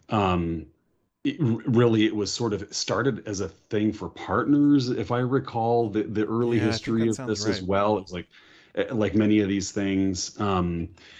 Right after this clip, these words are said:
Speaker 1: and so, you know, now, now it's really this kind of mainstream thing. So what were the twists and turns that got it here? What were the learnings? What was adoption like prior to this, right? Did they have some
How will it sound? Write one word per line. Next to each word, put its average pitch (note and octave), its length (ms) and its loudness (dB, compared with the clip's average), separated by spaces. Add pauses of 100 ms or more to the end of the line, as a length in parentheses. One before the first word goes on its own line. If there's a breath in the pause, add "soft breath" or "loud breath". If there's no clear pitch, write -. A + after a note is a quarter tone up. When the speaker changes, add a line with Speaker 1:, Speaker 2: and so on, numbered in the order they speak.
(200 loud breath)
Speaker 1:
and B2 160 6
so, A2+ 420 4 (280)
you C#3 120 2
know, A#2 80 2
now, A#2 800 2
now A2 420 -2
it's G2+ 180 -8
really A2 280 -4
this F#2 180 -6
kind G2 220 -4
of F2 80 -4
mainstream F#2 760 0
thing. E2 320 0
So - 180 2
what G#2 300 2
were B2 140 4
the G2+ 100 0
twists G#2 420 -2
and F2+ 160 -2
turns G2 460 0
that F2 200 -4
got F2+ 220 0
it E2 120 -2
here? F2+ 120 -2
What F2+ 180 0
were F#2 100 0
the E2+ 100 -2
learnings? F2 500 2
What F#2+ 120 0
was E2+ 100 -2
adoption E2+ 640 0
like E2 240 0
prior F2+ 320 0
to F#2 100 -2
this, D2+ 260 -4
right? E2+ 140 -2
Did E2 140 -4
they D#2+ 120 0
have F2 460 -2
some G2+ 500 -2